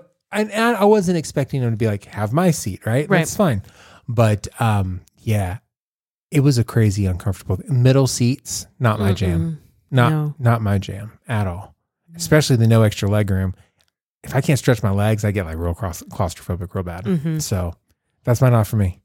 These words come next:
Speaker 2: Yeah, I had a, I, I had to book a flight for a guy this week, and I told him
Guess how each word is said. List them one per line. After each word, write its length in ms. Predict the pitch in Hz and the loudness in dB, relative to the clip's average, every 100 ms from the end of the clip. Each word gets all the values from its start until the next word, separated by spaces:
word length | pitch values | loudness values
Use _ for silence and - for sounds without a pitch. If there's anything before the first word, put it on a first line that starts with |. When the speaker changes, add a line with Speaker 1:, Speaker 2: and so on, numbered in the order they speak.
| _ | _
Speaker 2:
Yeah, 200 | - 185 - | -6 -6 -2
I 100 | 202 | 0
had 160 | 214 | 2
a, 140 | 214 - | 0 0
I, 220 | 208 220 196 - | 0 0 -4 -6
I 60 | 208 | -2
had 120 | 220 | 0
to 40 | |
book 180 | 220 220 | 2 0
a 40 | 208 | -2
flight 320 | 220 202 - | 0 0 0
for 100 | 208 | -2
a 60 | 185 | 0
guy 180 | 190 | 0
this 200 | 190 196 | 0 -2
week, 360 | 214 220 - - _ _ _ _ _ _ _ - | -4 -6 -8 -18 _ _ _ _ _ _ _ -4
and 120 | 185 | 2
I 100 | 175 | 2
told 320 | 175 220 220 | 0 0 0
him 360 | 208 180 170 180 | 0 -2 -2 -4